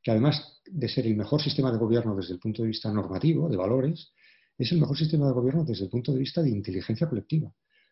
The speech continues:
Eso que Lindblom llamaba la inteligencia de la democracia es una gran conquista que nos ha costado mucha sangre, nos ha costado mucho esfuerzo, muchos retrocesos, pero al final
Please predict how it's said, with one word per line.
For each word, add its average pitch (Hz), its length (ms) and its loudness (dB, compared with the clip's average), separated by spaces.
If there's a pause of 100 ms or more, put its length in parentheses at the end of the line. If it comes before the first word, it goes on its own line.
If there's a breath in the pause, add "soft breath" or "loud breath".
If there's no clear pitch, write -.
(120)
Eso 135 260 0
que 131 120 6
Lindblom 127 460 8
llamaba 117 380 4
la 101 100 2
inteligencia 104 460 -2
de 117 60 2
la 113 60 2
democracia 101 460 -2
es 151 100 -6
una 107 280 -4
gran 151 320 0
conquista 117 640 -4 (420 loud breath)
que - 100 -4
nos 98 120 -2
ha 147 60 0
costado 151 340 2
mucha 170 240 2
sangre, 131 380 -4
nos 117 120 -8
ha 151 60 -6
costado 139 300 -6
mucho 139 220 -4
esfuerzo, 131 480 -2
muchos 143 280 0
retrocesos, 107 680 -6 (500 soft breath)
pero 113 120 2
al 98 60 2
final 151 480 2